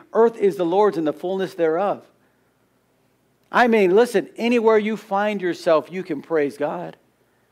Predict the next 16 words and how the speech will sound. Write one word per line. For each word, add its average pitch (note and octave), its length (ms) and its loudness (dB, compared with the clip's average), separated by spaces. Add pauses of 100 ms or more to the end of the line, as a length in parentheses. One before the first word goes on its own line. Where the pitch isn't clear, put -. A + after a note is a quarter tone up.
(2000)
No E3 100 -4
matter F3 280 2
what F3+ 480 0 (1600)
celebration F#3 1080 0 (840)
or D#3 140 -6
party F#3 480 2
that F3 180 0
you're F3 200 -2
at F3+ 320 0
during D#3+ 240 -2
this D#3 160 -4
Christmas D#3 440 -10
season, C#3 480 -8 (500)
you F#3 100 -12
can C3+ 140 -12
sing. E3+ 400 -14